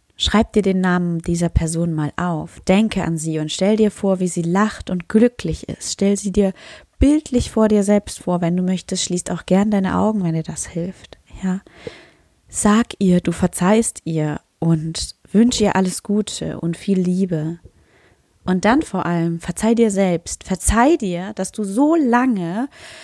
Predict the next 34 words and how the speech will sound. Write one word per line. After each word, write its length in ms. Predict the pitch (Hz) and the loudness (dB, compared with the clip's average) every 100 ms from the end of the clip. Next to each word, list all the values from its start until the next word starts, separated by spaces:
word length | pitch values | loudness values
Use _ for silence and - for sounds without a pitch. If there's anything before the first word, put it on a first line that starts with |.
| - | -20
auf 220 | - 190 - | -8 -6 -4
diesen 360 | 220 208 214 | -4 0 4
negativen 680 | 208 269 294 277 - 233 220 | 6 6 4 2 -2 -4 -2
Gefühl 340 | 202 - 233 | -4 -2 -2
von 300 | 254 - 208 | -2 -2 -4
Reue, 580 | 190 190 254 247 196 180 | -4 0 2 4 0 0
Wut 260 | 202 285 - | 2 2 2
oder 240 | - 175 | -2 -4
Ärger 380 | 220 269 349 226 | -2 0 0 -2
festgehalten 880 | - 277 381 - - 180 175 - 170 | 0 0 0 -4 -8 -6 -8 -8 -8
hast. 380 | 160 170 - - - - - - | -6 -6 -12 -20 -20 -20 -20 -4
Lass 420 | 214 302 - - | 2 2 2 -8
diese 300 | - 240 233 | -4 -2 0
Gefühle 420 | 220 - 254 269 | -2 -2 0 2
nun 160 | 247 233 | 0 0
endlich 440 | 240 233 220 - | 0 0 -2 0
los 380 | 214 262 381 381 | 4 6 4 2
und 140 | 202 | -4
stell 180 | - 226 | 0 0
dir 140 | 226 | 0
vor, 260 | 220 247 254 | -2 -2 -2
wie 60 | 233 | -2
du 140 | 220 | 0
dir 160 | 208 208 | 2 2
selber 520 | 175 202 254 302 285 | 2 2 4 2 2
dein 220 | 226 220 | 2 0
Sch-, 300 | - - 226 - - | -4 -6 -6 -8 -6
dein 240 | 208 202 | -4 -4
Herz 500 | - 226 294 349 - | -6 -6 -4 -6 -10
schenkst. 600 | - 196 151 - - _ _ _ | -10 -10 -10 -14 -20 _ _ _
Ja? 260 | - 202 220 - _ - - - | -12 -10 -10 -14 _ -20 -20 -10
Wie 80 | 202 | -2
du 240 | 226 220 220 - - _ _ _ - | 2 2 0 -8 -20 _ _ _ 2
dir 300 | 254 359 | 4 6